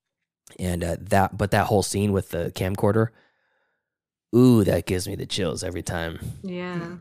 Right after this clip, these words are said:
Speaker 3: I think every scene with the, like, found footage style camcorder, those are all scary.
Speaker 1: <sighs> Yeah.
Speaker 2: Yeah, they're
Speaker 3: Just
Speaker 2: all very unsettling.
Speaker 3: especially, like, the, the intestines, which are not the intestines because
Speaker 1: Oof.
Speaker 3: there's something that's moving.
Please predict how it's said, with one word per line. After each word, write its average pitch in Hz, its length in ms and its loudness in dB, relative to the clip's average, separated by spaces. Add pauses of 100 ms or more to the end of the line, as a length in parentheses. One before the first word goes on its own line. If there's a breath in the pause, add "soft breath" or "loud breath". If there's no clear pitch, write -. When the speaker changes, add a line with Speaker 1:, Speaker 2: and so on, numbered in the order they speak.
(180)
Speaker 3:
I 180 40 -4
think 185 240 -2
every 180 260 2
scene 170 380 -2
with 151 160 -8
the, 135 380 -8
like, 139 160 -8 (140)
found 160 360 -2
footage 156 300 -4
style 147 800 -4
camcorder, 156 640 -4 (400)
those 180 160 -4
are 151 120 -2
all 175 120 -2
scary. 139 580 -10
Speaker 1:
<sighs> - 40 -20 (420 loud breath)
Yeah. - 180 -10 (140)
Speaker 2:
Yeah, 202 180 -2
they're 208 120 2
Speaker 3:
Just 233 120 6
Speaker 2:
all 214 80 -2
very 214 200 2
unsettling. 180 440 -6
Speaker 3:
especially, 190 220 2
like, 185 240 0
the, 160 180 -2
the 143 440 -8 (460)
intestines, 196 640 0
which 160 160 -2
are 143 100 -6
not 151 280 -6
the 202 60 -4
intestines 202 680 -4
because 311 180 6
Speaker 1:
Oof. 415 200 12
Speaker 3:
there's 139 180 -6
something 151 260 -8
that's - 220 -12
moving. 190 500 0